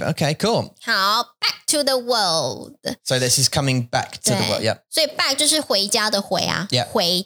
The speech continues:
Speaker 2: 到，
Speaker 1: 嗯哼。
Speaker 2: 回到这个世界。所以其实你只要知道“世界”这两个字，然后你再去，呃，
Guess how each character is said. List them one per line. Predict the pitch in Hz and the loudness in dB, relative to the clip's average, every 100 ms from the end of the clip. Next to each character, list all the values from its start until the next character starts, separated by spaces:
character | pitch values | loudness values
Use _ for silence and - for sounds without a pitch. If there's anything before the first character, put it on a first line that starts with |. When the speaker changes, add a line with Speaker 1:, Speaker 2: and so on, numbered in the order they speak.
| - | -4
Speaker 2:
到， | 214 175 - _ - | -2 -2 -6 _ -4
Speaker 1:
嗯 | 139 135 | 0 2
哼。 | |
Speaker 2:
回 | 165 190 220 - | 2 0 -2 -2
到 | 269 165 | -2 0
这 | - 220 | -2 -2
个 | 180 | 0
世 | - 202 | 0 0
界。 | 165 214 196 | -2 -2 2
所 | 339 | 2
以 | 403 | 2
其 | 359 359 | 2 2
实 | 349 302 - - | 0 -2 -6 -6
你 | 285 370 | -4 0
只 | - 247 | 0 2
要 | 254 294 | 2 0
知 | 294 262 | 0 -2
道 | 277 247 | 0 0
“世 | 220 - - 339 277 214 | 2 2 2 2 0 0
界” | - 294 240 143 | 2 2 2 0
这 | 247 | 0
两 | 233 185 175 | 0 0 0
个 | 175 | 0
字， | - 233 175 | 4 4 2
然 | - 196 | 0 0
后 | 262 | 0
你 | 214 | 2
再 | 233 240 | 0 2
去， | 269 247 208 _ | 2 0 -2 _
呃， | 202 190 180 175 175 | -2 0 2 0 -2